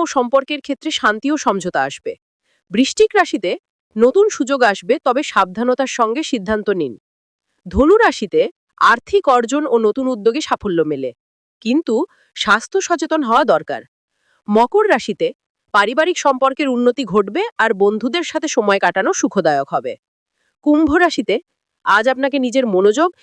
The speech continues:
নিজের উন্নতির দিকে দিতে হবে, এতে দীর্ঘমেয়াদী লাভ হবে। মীন রাশিতে সৃজনশীল কাজ ও প্রেমে নতুন রং আসবে, তবে আর্থিক ক্ষেত্রে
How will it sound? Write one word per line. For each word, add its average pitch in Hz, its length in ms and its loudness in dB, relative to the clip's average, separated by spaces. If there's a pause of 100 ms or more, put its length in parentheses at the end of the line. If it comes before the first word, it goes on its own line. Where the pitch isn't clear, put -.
(160)
নিজের 269 300 4 (100)
উন্নতির 294 460 4
দিকে 311 200 2
দিতে 208 220 -2
হবে, 139 240 -6 (520)
এতে 233 300 4
দীর্ঘমেয়াদী 233 680 0
লাভ 233 220 4
হবে। - 240 -4 (640)
মীন 262 320 4
রাশিতে 359 340 0 (480)
সৃজনশীল 381 720 2
কাজ 339 320 2
ও 247 120 4
প্রেমে 269 340 0
নতুন 294 300 -2
রং 196 200 4
আসবে, 196 320 0 (460)
তবে 247 160 2 (160)
আর্থিক 233 420 0
ক্ষেত্রে 247 320 0